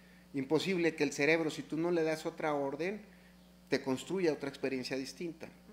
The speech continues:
¿Me explico? Entonces vuelves a, volvemos a las mismas relaciones, eh, con los mismos efectos,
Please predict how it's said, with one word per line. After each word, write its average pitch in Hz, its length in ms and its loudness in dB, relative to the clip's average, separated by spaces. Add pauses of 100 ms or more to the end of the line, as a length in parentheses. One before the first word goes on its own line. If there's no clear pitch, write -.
(140)
¿Me 117 80 -10
explico? 139 460 -4
Entonces 160 420 -4
vuelves 160 340 2
a, 170 100 2
volvemos 143 420 -2
a 160 60 -2
las 143 100 -2
mismas 151 260 0
relaciones, 180 720 -2 (540)
eh, 117 420 2
con 131 120 -2
los 127 100 0
mismos 156 320 0
efectos, 190 680 -6